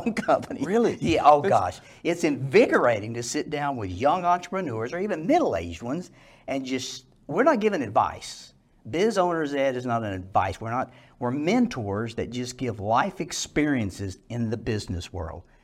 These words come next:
Speaker 1: And we can take that in the spiritual world and in the financial world and even in the physical world. But the biggest picture is the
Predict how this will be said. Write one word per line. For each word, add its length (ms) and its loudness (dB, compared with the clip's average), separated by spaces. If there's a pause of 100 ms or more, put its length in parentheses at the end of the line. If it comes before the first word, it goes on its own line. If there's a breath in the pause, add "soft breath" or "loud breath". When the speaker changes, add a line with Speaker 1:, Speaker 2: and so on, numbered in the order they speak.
(120)
Speaker 1:
And 220 -2
we 100 -2
can 120 -4
take 220 -6
that 120 -4
in 80 -4
the 80 -6
spiritual 440 -6
world 240 -4
and 240 -6
in 160 -6
the 80 -8
financial 540 -4
world 180 -4
and 160 -6
even 200 -4
in 60 -4
the 60 -4
physical 500 -2
world. 340 -10 (460 loud breath)
But 360 0
the 140 -6
biggest 400 -2
picture 460 -4
is 500 -6 (640 soft breath)
the 200 -4